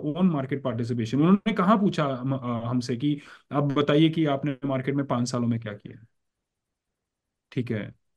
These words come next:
Uh, how will you explain this loss of eight lakh rupees? How will you explain this gain of fifteen lakh rupees? What more? They are not doing any of this। It's a, it's a process where you end up paying fifteen,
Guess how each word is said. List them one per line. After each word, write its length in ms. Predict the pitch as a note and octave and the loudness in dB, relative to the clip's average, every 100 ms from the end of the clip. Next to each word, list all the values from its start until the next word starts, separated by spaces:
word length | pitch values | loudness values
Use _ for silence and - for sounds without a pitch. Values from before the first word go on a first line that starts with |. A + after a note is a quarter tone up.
| _ _ _ _ | _ _ _ _
Uh, 300 | A#2 A2+ G#2+ - A2 A#2 | 0 2 0 -4 -6 2
how 80 | E3 | 6
will 160 | E3+ | 8
you 80 | F3 | 6
explain 360 | D#3+ - D3+ D3 | 4 0 0 2
this 120 | D3 C#3+ | 0 0
loss 240 | B2+ B2+ | 0 0
of 120 | C#3 C3+ | -2 0
eight 180 | C3 | 0
lakh 200 | B2+ A#2+ A#2 | 0 -2 -2
rupees? 260 | A2+ A2 | -2 -2
How 80 | B2+ D#3 | 2 4
will 100 | D#3 | 4
you 60 | D3 | 2
explain 260 | - C#3+ | 0 0
this 160 | C#3 C#3 | 0 0
gain 240 | C3 B2+ | 2 2
of 60 | C3+ | 0
fifteen 580 | C3 A#2 - _ B2+ A#2+ | -4 -8 -18 _ -2 0
lakh 160 | A2+ A2+ | 0 -2
rupees? 260 | A2 A2+ | -4 -2
What 160 | B2+ D#3+ D3 | 2 2 2
more? 80 | - - _ | -2 -14 _
They 120 | F3+ | 4
are 40 | A#3+ | 8
not 120 | C#4+ B3+ | 8 8
doing 180 | A#3+ A#3 | 8 6
any 100 | A3 | 4
of 80 | G3+ | 4
this। 220 | F3 D#3+ | 2 -2
It's 220 | E3 D#3 G3+ | -4 2 4
a, 80 | G3 | 4
it's 180 | D#3 D#3 | 0 0
a 40 | G3 | 2
process 380 | D3+ - G#3+ G#3+ | 2 4 4 6
where 160 | F#3 | 6
you 80 | F#3 | 6
end 160 | D#3+ E3 | 4 0
up 100 | F#3 | 2
paying 120 | F3 F#3+ | 2 2
fifteen, 260 | D#3+ F3+ | 0 0